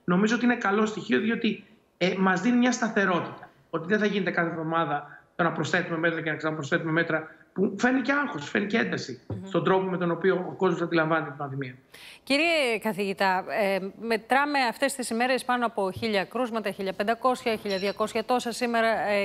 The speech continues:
Speaker 2: και ούτω καθεξής. Ε, με δεδομένο ότι πλέον γίνονται πάρα πολλά τεστ, ε, πολλά περισσότερα από ό,τι γίνονταν την περασμένη Άνοιξη, όταν μας πρωτοαπασχόλησε το θέμα.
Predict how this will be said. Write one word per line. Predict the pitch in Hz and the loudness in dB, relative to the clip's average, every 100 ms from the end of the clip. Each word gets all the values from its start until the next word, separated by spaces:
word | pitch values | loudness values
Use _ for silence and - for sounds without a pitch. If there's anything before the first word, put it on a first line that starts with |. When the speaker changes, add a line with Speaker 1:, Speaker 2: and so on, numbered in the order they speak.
| 190 | 0
Speaker 2:
και | - 202 | 0 0
ούτω | 226 220 | 0 0
καθεξής. | 208 196 190 214 196 | 0 -2 -2 -4 -4
Ε, | - - - - 240 | -8 -16 -12 -8 -2
με | 240 | 0
δεδομένο | 240 247 330 403 | 2 2 2 0
ότι | - | 0
πλέον | 339 381 349 | 0 0 2
γίνονται | 370 320 - | 0 -2 2
πάρα | 320 277 | 2 4
πολλά | 220 190 170 156 - - | 0 0 -2 -4 -12 2
τεστ, | 214 180 - | 2 2 -4
ε, | 214 214 - - | -2 -2 -4 -2
πολλά | 220 220 226 226 | 4 4 2 0
περισσότερα | 226 202 196 220 220 | 0 0 0 0 2
από | 214 220 | 0 0
ό,τι | 214 226 208 | 0 2 2
γίνονταν | 196 226 214 214 208 | 2 0 2 0 0
την | 214 | -2
περασμένη | 196 196 220 220 202 | 0 0 0 0 2
Άνοιξη, | 220 233 220 | 0 -2 -2
όταν | 220 | 0
μας | 220 - | 0 0
πρωτοαπασχόλησε | 220 208 202 196 - 240 202 202 | -2 0 0 -2 0 0 2 -2
το | - | -4
θέμα. | 180 190 | -2 0